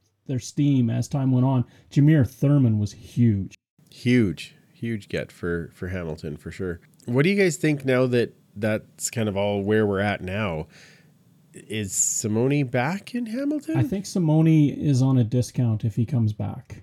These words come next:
Speaker 1: And he probably would, just to be a part of that team with a chance to win a Grey Cup, I think he would probably take a little bit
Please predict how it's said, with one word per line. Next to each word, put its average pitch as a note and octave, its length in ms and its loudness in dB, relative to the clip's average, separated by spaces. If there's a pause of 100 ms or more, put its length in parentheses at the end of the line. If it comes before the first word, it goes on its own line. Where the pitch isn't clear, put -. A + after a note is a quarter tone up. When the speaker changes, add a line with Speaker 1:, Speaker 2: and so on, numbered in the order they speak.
(120)
Speaker 1:
And C3+ 140 4
he D3+ 120 6
probably D3 360 2
would, A#2+ 280 4 (720)
just - 260 -2
to C3+ 60 -4
be B2 200 0
a A#2 60 0
part A#2+ 280 -2
of A#2+ 60 -4
that A#2 200 -4
team B2+ 280 0
with A2+ 120 2
a A2 60 2
chance B2 360 0
to A#2+ 80 0
win A#2 180 2
a A2 60 2
Grey A#2 220 0
Cup, C3+ 240 -4
I A2+ 80 0
think A#2+ 220 0
he B2 140 0
would A2+ 180 -2
probably A2+ 300 -2
take A2+ 240 -8
a A#2 60 -10
little A#2 220 -4
bit A#2+ 280 -4